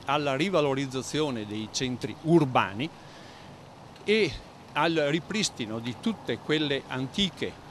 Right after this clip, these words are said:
eh, consuetudini, eh, commerciali e collegate, eh, e attività collegate all'attività commerciale che una volta, eh,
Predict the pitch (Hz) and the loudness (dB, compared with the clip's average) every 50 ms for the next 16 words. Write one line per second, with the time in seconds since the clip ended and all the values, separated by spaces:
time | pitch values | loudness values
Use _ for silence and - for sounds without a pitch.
0 | - - - - - 120 120 117 - - 143 151 143 - - 156 151 - - 208 | -18 -18 -14 -8 -6 -4 -4 -2 -2 0 0 0 0 0 2 0 0 0 0 -2
1 | 202 165 135 135 113 107 107 90 - - - - - 110 107 104 107 104 101 - | 0 0 0 -2 -2 -4 -4 -6 -10 -12 -18 -12 -8 -6 -4 -4 -4 -6 -6 -6
2 | - 135 127 127 131 139 131 113 - - 160 151 135 117 104 95 92 - - - | -4 -2 0 0 0 0 0 0 2 2 4 4 4 2 0 -4 -8 -12 -16 -18
3 | - - - - - - - 131 147 - - 156 143 139 147 139 165 175 165 147 | -18 -18 -18 -18 -12 -6 -4 -4 -2 2 4 4 4 6 6 6 6 6 4 4
4 | - - 110 107 - - 117 107 107 110 - - 117 120 - - 139 131 127 - | 0 -4 -8 -6 -6 -8 -8 -6 -6 -6 -4 -2 -2 -2 -2 0 0 0 4 6
5 | 180 151 - - 131 120 120 123 127 151 160 147 127 - - 107 98 - 110 104 | 6 6 6 4 2 2 2 4 4 4 4 4 2 0 -4 -10 -10 -8 -8 -8
6 | 98 107 - 135 131 127 120 175 143 - - 170 190 208 - - - 113 92 90 | -8 -6 -6 -6 -6 -4 -2 -2 -2 -2 -2 -4 -4 -4 -4 -4 -2 -2 -2 -4
7 | 95 107 - - - - - - 160 165 202 208 185 160 139 135 123 113 101 - | -6 -8 -10 -12 -14 -14 -6 -2 0 2 4 4 4 6 6 4 4 2 2 0
8 | 127 127 - - - - - - - - 135 127 131 127 123 123 - - - - | -2 -2 -4 -6 -14 -14 -14 -10 -4 0 2 4 4 4 4 2 0 -2 -6 -10
9 | - | -12